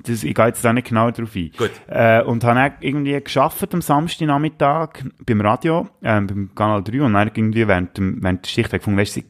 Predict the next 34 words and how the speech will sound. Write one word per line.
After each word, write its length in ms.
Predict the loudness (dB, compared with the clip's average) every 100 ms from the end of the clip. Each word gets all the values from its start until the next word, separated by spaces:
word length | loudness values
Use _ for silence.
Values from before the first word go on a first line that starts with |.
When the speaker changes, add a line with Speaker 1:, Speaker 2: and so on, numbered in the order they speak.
| _
Speaker 1:
gehe 100 | -4 -4
jetzt 200 | 0 0
einfach, 280 | 0 -6 -12
ich 80 | -2
gehe, 240 | 0 0 -2
ich 200 | -8 -10 -14 0
reise 220 | 2 4
jetzt 220 | 2 -2 -2
nachher 380 | -2 0 -6 -6 _ _ _ -20 -20 -20 _ -4
und 160 | 0
mache 240 | 2 0 -2
quasi 300 | -2 0 2
Überraschung 540 | 2 2 0 -2 -8 -2
dort. 200 | -2 -2 -8 -20 -20 -20 -20 -20 -6
Nein, 180 | 2 2
ich 60 | 2
im 180 | 0 2
Zug 280 | 4 4 4
habe 140 | 2
ich 80 | 4
einen 160 | 4 2
getroffen, 480 | 2 2 2 0
den 140 | 0 0
ich 80 | -2
kenne. 680 | 0 0 2 2 0 -2 -14 -4
Speaker 2:
Du 60 |
hast 100 | -4
wirklich 200 | -4 -6
sehr 180 | -4 -2
wohl 200 | -2 -4
überrascht 360 | -4 -6 -8 -8
im 80 | -8
Festival. 640 | -8 -10 -10 -10 -10 -14 -20 _ _ _ -2
Speaker 1:
Ja. 360 | 2 4 2